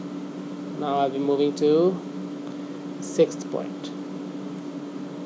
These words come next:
Sixth point, what is, if when you write A B vector, what does that mean? That means position vector,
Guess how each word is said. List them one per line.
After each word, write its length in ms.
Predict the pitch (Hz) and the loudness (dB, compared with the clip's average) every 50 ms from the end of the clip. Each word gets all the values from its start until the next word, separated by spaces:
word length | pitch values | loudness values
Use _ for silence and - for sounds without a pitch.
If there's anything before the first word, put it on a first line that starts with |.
| 285 - - - - - - - - - - - - - - | -8 -8 -8 -8 -8 -8 -8 -8 -8 -8 -8 -8 -8 -8 -8
Sixth 360 | - - 202 202 185 - - | 2 4 4 4 4 2 2
point, 560 | 196 175 156 147 143 139 139 156 175 202 196 - - - - - - - - - - - - - - - - - - - - - - - 175 | 4 6 6 6 6 6 6 4 4 2 0 -2 -6 -8 -8 -8 -8 -8 -8 -8 -10 -10 -10 -10 -10 -8 -8 -8 -10 -10 -8 -8 -8 0 6
what 220 | 185 202 220 208 | 8 8 10 12
is, 320 | 226 226 226 220 - - - - - - - - - - - - - - - | 12 12 12 10 6 2 -4 -8 -8 -8 -8 -8 -8 -8 -8 -8 -8 -6 -4
if 160 | - 170 - | -4 4 8
when 140 | 175 180 196 | 8 10 12
you 120 | 190 185 185 | 12 12 12
write 380 | 202 208 214 208 170 - - - - | 12 12 12 12 10 6 2 0 2
A 280 | 160 170 180 185 190 190 | 6 8 10 10 10 10
B 320 | - - 175 180 180 190 | 8 8 6 8 8 8
vector, 460 | 185 165 175 170 170 - - 123 - | 8 6 6 4 4 0 -2 -2 -2
what 280 | - 143 151 170 180 175 | 0 2 4 4 4 6
does 160 | 190 196 180 - | 6 4 6 6
that 220 | 175 170 170 - | 6 6 6 4
mean? 220 | - - - 147 - - - - - - - - - - - - - - - - - - - - - - | 0 -2 -2 -4 -4 -6 -8 -8 -8 -8 -8 -8 -8 -8 -8 -8 -8 -8 -8 -6 -6 -6 -6 -8 0 4
That 260 | 151 156 170 160 143 | 6 6 6 6 4
means 540 | 139 131 131 135 143 156 175 196 190 - - - - - - - - - | 2 2 2 4 4 4 4 2 0 -2 -6 -8 -8 -8 -8 -8 0 4
position 720 | 156 160 160 151 147 170 180 185 - - 262 247 247 247 220 | 6 8 8 8 8 6 4 4 4 6 8 8 8 8 8
vector, 760 | 175 143 135 123 - - - 139 135 135 147 165 185 220 | 8 6 6 2 -4 -4 0 2 2 4 4 4 4 2